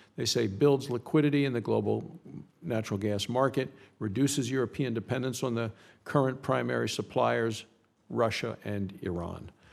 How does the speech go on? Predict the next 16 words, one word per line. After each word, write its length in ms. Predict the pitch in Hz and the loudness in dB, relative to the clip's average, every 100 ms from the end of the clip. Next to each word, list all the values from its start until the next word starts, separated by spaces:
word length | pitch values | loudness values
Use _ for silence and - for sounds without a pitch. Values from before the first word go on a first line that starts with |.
| - _ | -20 _
And 200 | - 107 | -4 -2
I 60 | 104 | 0
see, 260 | 104 120 | 0 0
Mister 300 | 110 104 - | 0 -2 -4
Gordon, 420 | 113 - - 110 107 | -6 -4 2 2 2
you're 120 | 107 | 0
shaking 300 | - 110 107 | 0 0 0
your 100 | 98 | 0
hand 220 | 107 104 | 2 2
up 180 | 107 - | -2 -2
and 120 | 104 | -2
down 240 | 110 107 | 0 0
in 100 | 104 | 0
agreement 420 | 101 98 110 104 101 | -2 -2 0 0 -2
as 100 | 101 | 0
well. 280 | 127 120 | 2 0